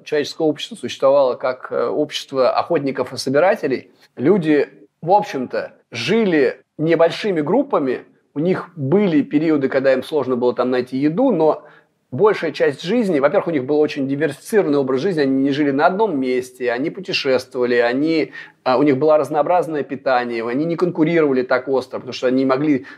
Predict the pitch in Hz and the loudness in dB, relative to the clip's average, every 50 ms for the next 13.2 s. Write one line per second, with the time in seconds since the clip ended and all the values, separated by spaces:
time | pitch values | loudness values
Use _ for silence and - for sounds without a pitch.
0 | - _ _ - - - - 139 139 160 160 143 - 143 127 135 139 135 - - | -20 _ _ -12 -2 0 0 2 4 2 2 0 0 -4 -4 -2 -2 -2 -4 -4
1 | 151 139 143 143 123 - - 101 98 - - _ _ _ - - 135 135 190 185 | -4 -2 -2 -2 -2 -2 -6 -8 -8 -10 -12 _ _ _ -6 -4 0 2 2 2
2 | 185 190 180 170 180 175 156 135 143 165 160 170 160 156 220 262 285 247 180 143 | 2 2 0 0 0 -2 -2 -2 -4 -4 -4 -4 -2 -2 0 0 2 2 2 2
3 | 123 101 - - - _ _ _ 135 123 175 208 285 294 226 220 190 - 170 - | 2 0 -4 -8 -20 _ _ _ -8 -2 0 2 2 2 2 0 0 0 0 0
4 | - - 220 220 220 226 247 226 185 - - - 110 90 73 - - - - _ | -2 -2 -2 0 0 0 0 0 -2 -4 -6 -10 -10 -10 -12 -14 -20 -20 -20 _
5 | _ _ _ _ _ 139 123 147 160 151 139 131 127 135 139 139 135 135 120 - | _ _ _ _ _ -4 0 2 4 4 4 2 2 2 2 2 2 2 0 0
6 | - 139 131 131 131 127 123 113 95 - - 139 139 147 147 160 180 202 247 254 | -2 -4 -4 -2 0 0 0 0 0 0 -2 -2 -2 0 0 0 0 0 2 2
7 | 247 226 185 147 139 143 131 - 170 196 202 190 185 165 151 135 120 - - - | 2 2 2 2 2 2 0 0 -2 -6 -4 -4 0 2 2 2 2 0 -6 -16
8 | _ _ _ _ - 156 156 165 - - - 214 202 196 180 151 143 135 120 123 | _ _ _ _ -2 2 2 2 2 0 0 2 2 2 0 -2 -4 -4 -2 -2
9 | - - 151 139 123 - - 120 110 - - - 110 104 - 135 147 165 208 254 | -2 -2 -2 -4 -6 -8 -10 -12 -12 -10 -8 -8 -8 -6 -2 0 2 4 4 4
10 | 277 233 214 214 196 185 - - - _ _ - 127 - 135 135 139 135 135 - | 2 2 2 0 -2 -4 -6 -14 -20 _ _ -16 -8 -6 -4 -2 -2 -4 -6 -6
11 | - 110 - - - 135 139 135 123 120 120 117 107 165 190 113 - - - 123 | -10 -14 -10 -6 -2 0 2 2 2 2 0 0 2 2 2 2 2 0 -4 -6
12 | - 147 131 117 123 123 - - - - 117 110 113 - - 110 107 110 113 110 | -4 -4 -4 0 0 0 0 0 -2 -6 -6 -4 -4 -4 -2 -2 -2 -2 -4 -6
13 | 104 104 98 - | -8 -10 -12 -14